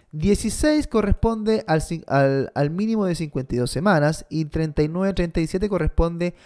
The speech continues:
al máximo de cincuenta y dos semanas. Cuando hablamos de cincuenta y dos semanas, quiere decir que es el máximo precio, por ejemplo, el mínimo,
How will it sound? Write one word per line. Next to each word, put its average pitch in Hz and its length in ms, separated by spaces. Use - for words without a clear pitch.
al 131 160
máximo 151 460
de 135 60
cincuenta 127 400
y 117 40
dos 117 100
semanas. - 420
Cuando 180 240
hablamos 277 260
de 294 60
cincuenta 202 400
y 190 40
dos 202 140
semanas, 170 500
quiere 180 220
decir 202 320
que 208 420
es 240 280
el 202 160
máximo 214 720
precio, 208 300
por 147 100
ejemplo, 175 280
el 175 60
mínimo, 147 480